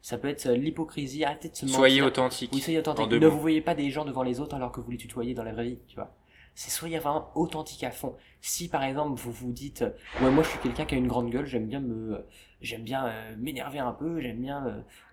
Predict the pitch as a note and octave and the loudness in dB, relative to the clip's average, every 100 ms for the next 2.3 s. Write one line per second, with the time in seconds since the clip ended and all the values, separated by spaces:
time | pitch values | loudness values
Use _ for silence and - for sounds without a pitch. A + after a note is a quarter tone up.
0 | - A#2 A2+ - C#3+ B2+ A#2 C3 A#2+ - | -12 -10 -10 -6 -4 -2 -2 -2 -4 -6
1 | - - D#3 D#3 - - - - - - | -8 -8 -8 -14 -20 -20 -20 -10 -6 -2
2 | F#3 C#3 - | -2 -2 -4